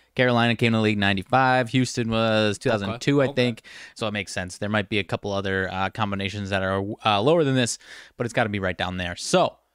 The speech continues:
Speaker 1: Panthers lead the series three to two. Can you name, so the Texans have had five different quarterbacks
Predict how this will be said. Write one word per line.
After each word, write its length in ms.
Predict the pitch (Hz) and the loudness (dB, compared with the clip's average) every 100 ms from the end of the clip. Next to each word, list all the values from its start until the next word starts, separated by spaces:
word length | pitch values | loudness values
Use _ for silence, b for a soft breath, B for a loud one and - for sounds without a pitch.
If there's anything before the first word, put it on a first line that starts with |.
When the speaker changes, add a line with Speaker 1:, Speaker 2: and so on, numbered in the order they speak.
| _ | _
Speaker 1:
Panthers 360 | 180 190 208 165 | -2 0 -2 0
lead 160 | 170 | -2
the 40 | 156 | -2
series 360 | - 147 135 | -2 0 0
three 240 | - 131 143 | -2 -2 0
to 80 | 151 | -2
two. 460 | - 123 113 120 - _ b b b b b b b _ _ | 0 2 2 0 -4 _ b b b b b b b _ _
Can 220 | 160 175 | 0 2
you 120 | 202 202 | 2 2
name, 580 | 180 147 101 98 98 - | 4 4 4 2 -2 -4
so 140 | - | -2
the 80 | 113 | -2
Texans 400 | - 170 - 135 | 0 0 0 0
have 220 | 127 107 | 0 -2
had 280 | - 117 104 | 0 2 2
five 420 | - - 135 147 | -2 0 2 2
different 300 | 143 147 139 | 0 -2 0
quarterbacks 680 | 147 135 101 98 110 - - | 2 2 4 2 2 -4 -12